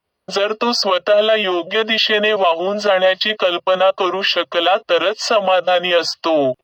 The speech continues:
हळूहळू त्याच्या झिगझॅग मार्गाची लाज वाटून, तो एखाद्या शहाण्या यात्रेकरूचा पासपोर्ट उधार घेईल आणि याच्या मदतीने योग्य रस्ता शोधण्याचा आणि अनुसरण करण्याचा विचार करेल.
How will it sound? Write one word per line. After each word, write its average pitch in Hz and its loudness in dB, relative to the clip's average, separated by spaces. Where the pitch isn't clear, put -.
हळूहळू 196 0
त्याच्या 208 0
झिगझॅग 220 -2
मार्गाची 196 0
लाज 180 0
वाटून, 175 -2
तो 214 2
एखाद्या 208 0
शहाण्या 208 0
यात्रेकरूचा 214 0
पासपोर्ट 208 0
उधार 185 0
घेईल 180 -2
आणि 196 -2
याच्या 202 0
मदतीने 196 -2
योग्य 185 -2
रस्ता 220 0
शोधण्याचा 180 0
आणि 196 2
अनुसरण 190 -2
करण्याचा 175 2
विचार 190 2
करेल. 156 -2